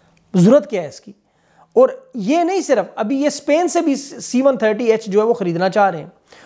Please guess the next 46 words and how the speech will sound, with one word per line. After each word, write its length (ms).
उसकी 260
भी 100
इन्होंने 220
बातचीत 400
शुरू 220
की 160
हुई 260
है। 240
और 120
ये 200
वही 580
बार 260
बार 380
रिपोर्ट्स 500
आ 140
रही 160
हैं 80
कि 120
आपको 580
सी 360
वन 160
थर्टी, 500
अ, 140
पहले 420
बेल्जियम 400
से, 240
फिर 140
स्पेन 340
से, 160
अब 160
कनाडा 360
और 120
अमेरिका 320
से 140
भी 100
लेंगे 280
ये। 180
भाई 140
आपने 240
इतने 240
सी 140
वन 120
थर्टी 300
करने 320
क्या 160
है? 200